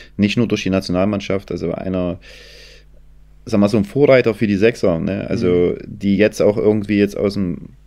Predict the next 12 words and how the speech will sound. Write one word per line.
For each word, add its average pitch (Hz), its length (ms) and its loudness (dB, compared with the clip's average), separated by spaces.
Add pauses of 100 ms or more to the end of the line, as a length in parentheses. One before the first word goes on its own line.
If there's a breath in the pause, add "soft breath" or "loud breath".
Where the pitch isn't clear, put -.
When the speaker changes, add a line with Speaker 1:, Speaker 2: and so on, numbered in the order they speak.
(800)
Speaker 1:
aus 107 120 -6
dem 107 100 -6
Gras 107 260 4
sprießen, 110 600 -2 (680 soft breath)
äh, 95 240 0 (760)
übelst 113 320 2
laufstark, 98 580 4
zweikampfstark, 101 720 2
technisch 110 440 -4
stark, 98 420 0
super - 480 -4
eklig, 98 600 -4